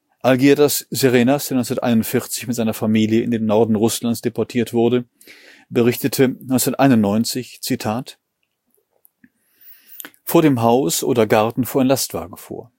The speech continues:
In ihm befanden sich die Anführer der Operation, ein Sicherheitsbeamter, der Sekretär des örtlichen Parteikomitees,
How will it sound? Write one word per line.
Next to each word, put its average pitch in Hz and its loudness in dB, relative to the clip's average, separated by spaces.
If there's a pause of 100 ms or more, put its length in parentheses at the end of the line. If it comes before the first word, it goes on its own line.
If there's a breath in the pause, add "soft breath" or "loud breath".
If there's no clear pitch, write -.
(120)
In 127 -2
ihm 135 0
befanden 127 -2
sich 110 -4
die 120 -2
Anführer 120 2
der 110 0
Operation, 110 -4 (640 loud breath)
ein 101 -4
Sicherheitsbeamter, 113 0
der 113 -6
Sekretär 101 0
des 95 -4
örtlichen 104 -6
Parteikomitees, 120 0